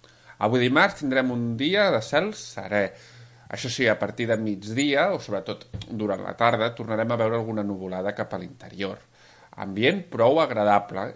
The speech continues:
i bona visibilitat. Temperatura màxima entre dinou i vint i un graus i mínima entre els nou i els onze, que ha estat aquesta passada matinada. Bufarà vent fluix i variable,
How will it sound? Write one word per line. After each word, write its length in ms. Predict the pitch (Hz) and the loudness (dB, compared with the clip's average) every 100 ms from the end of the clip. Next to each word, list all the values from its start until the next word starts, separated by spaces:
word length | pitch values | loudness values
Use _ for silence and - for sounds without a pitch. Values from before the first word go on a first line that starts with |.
| - | -8
i 80 | 110 | -2
bona 260 | 104 101 | 0 0
visibilitat. 720 | 95 92 98 113 156 131 - _ _ | -2 -4 -4 -4 -2 -4 -6 _ _
Temperatura 560 | 180 180 175 165 156 143 | -6 -2 -2 -2 -2 -2
màxima 540 | 143 135 - 156 147 151 - - - 156 | -2 -4 -4 -2 -2 -4 -12 -20 -4 0
entre 240 | 170 160 143 | 2 2 0
dinou 300 | 123 117 117 113 | 2 2 2 0
i 40 | |
vint 180 | 113 107 | -4 -4
i 60 | 104 | -4
un 80 | 101 | 2
graus 360 | 123 139 139 127 | 6 6 4 -2
i 80 | |
mínima 380 | 117 117 120 117 | -4 -4 -2 0
entre 300 | 104 101 101 | -2 -4 -6
els 160 | 95 - | -6 -6
nou 300 | - 147 185 - - | -2 0 0 -6 -8
i 60 | 110 104 | -4 -4
els 220 | 92 104 | -6 -2
onze, 380 | 123 117 95 95 - - | -2 -2 -6 -10 -12 -20
que 80 | |
ha 60 | 95 | -18
estat 260 | - 104 101 | -12 -10 -8
aquesta 300 | 104 - 104 | -8 -8 -10
passada 320 | 101 107 104 | -6 -4 -4
matinada. 540 | 104 95 107 117 101 - _ - - - - _ | -6 -4 0 2 0 -4 _ -20 -20 -20 -20 _
Bufarà 360 | 139 127 131 131 | -8 2 4 6
vent 160 | 131 117 | 2 -2
fluix 400 | - 139 127 117 | -2 0 0 -2
i 60 | |
variable, 480 | 95 110 139 120 151 | 0 2 2 2 -2